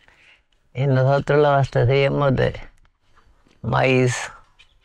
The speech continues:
más leña. Y entonces, para abastecerla de leña, éramos dos.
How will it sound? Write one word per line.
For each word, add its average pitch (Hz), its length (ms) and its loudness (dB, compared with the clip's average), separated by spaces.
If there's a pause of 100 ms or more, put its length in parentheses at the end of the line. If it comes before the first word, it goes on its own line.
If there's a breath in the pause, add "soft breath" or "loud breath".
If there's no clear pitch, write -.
(600)
más 170 420 -4
leña. 120 500 0 (1400 soft breath)
Y 139 120 -16
entonces, 151 800 -2 (880)
para 143 260 0
abastecerla 147 600 -2
de 160 140 -2
leña, 170 540 0 (180)
éramos 147 500 0
dos. 175 420 -2